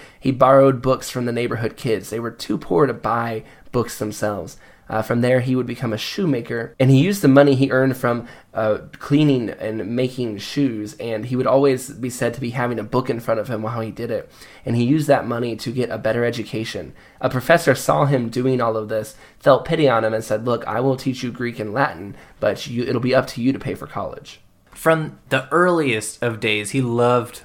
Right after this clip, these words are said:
Speaker 2: going to church. His mother took him to church, and he would have his grandmother take him to another service, and, uh, it was said that he himself s-, went to a third church service on his own, uh,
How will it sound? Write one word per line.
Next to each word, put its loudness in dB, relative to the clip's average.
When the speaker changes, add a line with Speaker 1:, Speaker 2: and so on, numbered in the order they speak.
Speaker 2:
going -4
to -6
church. -4
His -4
mother 2
took -2
him -4
to 0
church, -2
and -6
he -4
would -2
have -2
his -10
grandmother 0
take -4
him -2
to -2
another 0
service, -2
and, -8
uh, 0
it 0
was -4
said 0
that -4
he -2
himself 0
s-, -12
went -4
to 0
a 2
third 0
church -4
service -6
on -2
his -4
own, -2
uh, -2